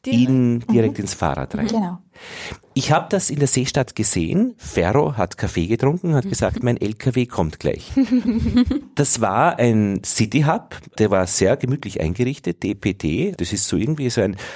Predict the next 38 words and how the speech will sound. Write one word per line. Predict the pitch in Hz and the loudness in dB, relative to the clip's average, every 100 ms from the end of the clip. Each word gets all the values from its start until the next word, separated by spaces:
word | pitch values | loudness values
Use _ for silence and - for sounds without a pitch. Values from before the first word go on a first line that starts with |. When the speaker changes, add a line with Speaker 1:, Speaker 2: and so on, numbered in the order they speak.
| - - | -12 -6
Speaker 2:
Art | 98 - - | -6 -6 -4
Treffpunkt | 98 113 - 110 98 | -4 -2 0 0 0
wie | |
früher | 95 101 107 | -2 2 2
der | 95 | 2
Bäcker | - 104 - 131 | -2 -4 -2 0
irgendwie. | 85 87 85 | 0 -2 -2
Den | - 107 | -2 -2
Bäcker | 135 175 | -2 -2
gibt's | 190 - | -4 0
auch | - - | 0 0
da | 123 | -2
drüben, | 262 - 262 - | 0 0 0 2
da | 247 | 2
treffen | 123 143 | 2 2
sich | 143 139 | 2 2
auch | - | 2
die | |
Leute. | 120 120 | 2 2
Aber, | 127 127 320 - - - | 2 0 -6 -8 -16 -2
also | 131 143 | 0 4
ein | 151 175 | 2 2
Treffpunkt. | 147 147 - 147 - - - - _ - | -2 -2 0 0 -2 -14 -18 -20 _ -6
Die | 156 135 | -2 -2
hatten | 160 - 135 | -2 -2 -2
eine | 160 | -2
kleine | 156 139 117 151 156 | -2 0 2 4 4
Lagerfläche | 123 80 87 101 - 85 80 - | 4 2 0 -4 -2 -2 0 -2
Speaker 1:
So | |
ist | 87 | -4
es. | 92 | -2
Speaker 2:
hinten. | 85 78 82 78 - - - - _ _ _ | -4 -4 -8 -10 -12 -20 -20 -20 _ _ _
Das | 143 151 | 2 2
ist | 165 | 2
aber | 165 | 0
jetzt | 156 - 165 | -2 -2 -2
nicht | 175 170 | -2 -4
keine. | - 120 92 80 67 | -2 2 2 2 -2